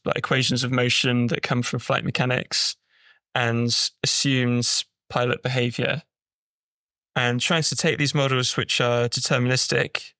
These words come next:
so, uh, for a given set of inputs, you'll always get the same output. Uh, so take these models that already exist that are robust, but unfortunately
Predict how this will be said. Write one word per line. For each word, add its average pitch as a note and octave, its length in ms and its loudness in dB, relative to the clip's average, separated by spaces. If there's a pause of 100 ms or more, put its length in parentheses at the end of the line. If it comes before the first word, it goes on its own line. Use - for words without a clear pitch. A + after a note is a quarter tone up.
so, B2 460 0 (800)
uh, A#2 200 4
for B2+ 240 2
a B2 100 2 (140)
given B2 500 2 (480)
set - 240 0
of - 80 -2
inputs, - 400 0
you'll B2 120 0
always - 220 0
get - 200 -2
the - 60 -4
same B2 420 0 (460)
output. B2+ 440 -4 (1000)
Uh, B2 240 2 (140)
so - 140 0
take F#3 180 2
these E3 140 0
models C#3+ 240 2
that D3 100 -2
already E3 180 2
exist C3 360 0
that - 120 0
are B2+ 80 0
robust, B2 720 -2 (380)
but C3 100 0
unfortunately B2+ 920 0